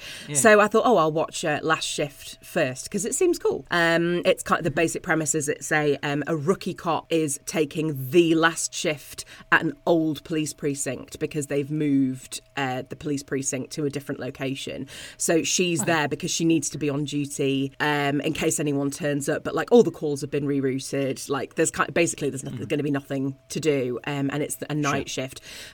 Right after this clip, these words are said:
Speaker 2: But she is waiting for a biohazard team to come and pick up a load of evidence. So that's the kind of
Speaker 1: Ah.
Speaker 2: basic premise. And then shit starts happening, and it's, uh, you know.
Speaker 1: So that, that setup, it's just very reminiscent of Assault on Precinct thirteen.
Speaker 2: Yes, yes, exactly. It's very, I mean, and there's, you know, there's stuff going on in her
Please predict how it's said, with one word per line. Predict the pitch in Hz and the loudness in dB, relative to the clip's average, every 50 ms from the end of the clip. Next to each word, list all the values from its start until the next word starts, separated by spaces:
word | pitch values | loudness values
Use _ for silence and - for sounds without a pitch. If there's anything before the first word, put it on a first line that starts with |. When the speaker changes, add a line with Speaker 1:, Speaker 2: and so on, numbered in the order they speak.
| - _ | 0 _
Speaker 2:
But | 214 196 156 - - | 6 6 6 4 2
she | - - 165 | 0 2 2
is | 156 135 135 | 2 2 0
waiting | 165 160 151 135 - 165 156 156 | 0 0 0 0 0 0 0 0
for | 143 - - 147 | -2 -2 -2 -4
a | 143 | -4
biohazard | 131 - _ 160 160 165 165 160 151 147 143 139 - 135 131 131 - 143 135 - | -4 -2 _ 6 6 6 6 4 2 0 -2 -2 -4 -4 -2 -2 -2 -4 -4 -4
team | - - 139 131 135 | -4 -2 -2 -2 -2
to | 139 - | -4 -6
come | - 175 151 | -6 -6 -6
and | 147 135 | -4 -4
pick | - 147 - | -6 -10 -10
up | 165 - | -10 -6
a | 156 | -2
load | 156 151 156 | 0 0 0
of | 151 160 | 0 0
evidence. | 165 151 180 190 202 247 277 277 - - - - - _ | -2 -4 -2 -2 0 0 0 -2 -2 -4 -4 -4 -4 _
So | - - | -2 4
that's | 175 208 - - | 4 4 4 4
the | - 170 | -2 0
kind | - 170 156 156 | 0 0 0 2
of | - | 2
Speaker 1:
Ah. | 156 | 0
Speaker 2:
basic | 156 147 - - - | 0 0 0 -4 -2
premise. | 160 151 139 135 135 - - - - - | 0 0 0 0 -4 -8 -14 -18 6 8
And | 247 269 277 220 | 12 12 12 12
then | 196 165 160 156 156 156 139 - | 12 8 8 6 4 2 -2 -4
shit | - - - - 185 - - - | -8 -6 0 0 0 0 0 -2
starts | - 175 156 147 131 - | -2 0 0 0 -2 -2
happening, | - 123 - _ 143 135 113 110 131 135 - - | -2 -4 -4 _ -6 -6 -4 -4 -6 -6 -2 0
and | 143 143 139 131 131 131 135 135 143 139 135 - - | 0 2 2 0 0 0 0 2 2 0 -2 0 2
it's, | 160 156 139 - - - - - | 2 2 2 0 -2 -2 0 0
uh, | 156 143 139 131 - | 0 -2 -2 -2 -2
you | 156 151 - | -2 -2 -2
know. | - - - | -4 -8 -4
Speaker 1:
So | - - 156 | 0 2 4
that, | 180 175 - 170 | 4 4 4 4
that | 180 180 - | 4 4 6
setup, | - 196 147 127 131 | 4 2 2 0 -4
it's | 139 127 - | -6 -6 -4
just | - 151 139 - | -2 -2 -2 -4
very | 143 135 - - 123 117 143 139 131 | -6 -8 -8 -8 -6 -2 -2 0 0
reminiscent | 127 127 139 127 123 - - 127 | 0 -2 -2 -2 -4 -6 -6 -8
of | - 120 | -8 -8
Assault | 120 - 135 117 123 | -6 -6 -6 -4 -6
on | 117 | -6
Precinct | 104 123 120 117 123 104 107 | -6 -6 -8 -8 -8 -8 -8
thirteen. | 120 113 104 - 139 117 104 - - | -10 -8 -6 -6 -8 -8 -8 -4 6
Speaker 2:
Yes, | 175 208 165 156 - - - - - | 8 8 8 8 2 0 0 2 6
yes, | 202 214 - - - - - - | 6 6 6 6 2 -4 0 0
exactly. | 190 170 160 175 - - 139 135 135 - | 0 4 4 2 4 4 0 -2 2 0
It's | 160 160 151 | 0 0 0
very, | 151 139 175 156 151 147 151 147 143 147 139 - | 0 4 4 6 6 6 4 4 4 2 4 4
I | 214 233 | 6 6
mean, | 240 240 - | 6 6 6
and | 240 247 226 | 4 4 4
there's, | 262 254 240 208 - | 4 4 4 2 0
you | - 254 254 | 2 2 2
know, | 220 151 139 131 135 | 2 0 -2 -6 -4
there's | - 165 165 160 | -2 -2 -2 -2
stuff | - - - - - 180 - - - | -2 -4 -4 -4 -4 -6 -6 -6 -4
going | 160 160 160 160 156 | 0 0 2 2 2
on | 151 151 151 | 2 2 2
in | 147 143 | 0 0
her | 147 147 143 143 | -2 -2 -4 -4